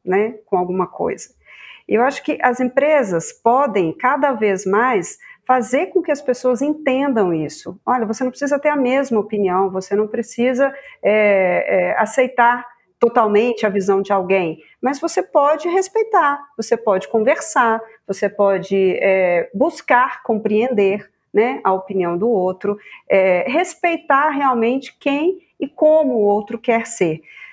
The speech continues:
Esse debate, né, vai levar na, nas empresas, eu acho que é essa coerência, sabe, Yara, que a gente falou antes, da, da verdade, né, de, da gente estabelecer programas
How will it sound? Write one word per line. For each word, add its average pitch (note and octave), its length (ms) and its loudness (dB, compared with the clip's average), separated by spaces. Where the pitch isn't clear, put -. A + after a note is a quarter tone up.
Esse D4+ 320 2
debate, A3+ 680 0
né, B3 380 0
vai D4+ 240 0
levar B3+ 800 0
na, G#3+ 320 2
nas F#3+ 300 0
empresas, G3+ 720 0
eu - 60 2
acho - 160 -2
que - 80 0
é C#4 140 2
essa D4 200 0
coerência, C#4 640 2
sabe, B3+ 320 -2
Yara, G3 220 2
que A#3 80 -4
a A3+ 40 -2
gente A#3 240 -4
falou A#3 400 2
antes, G3+ 540 0
da, G3 280 0
da G3 120 0
verdade, G3+ 960 0
né, A#3+ 300 2
de, A3 400 0
da A3 120 0
gente A#3+ 240 -2
estabelecer A#3+ 920 0
programas A3 800 0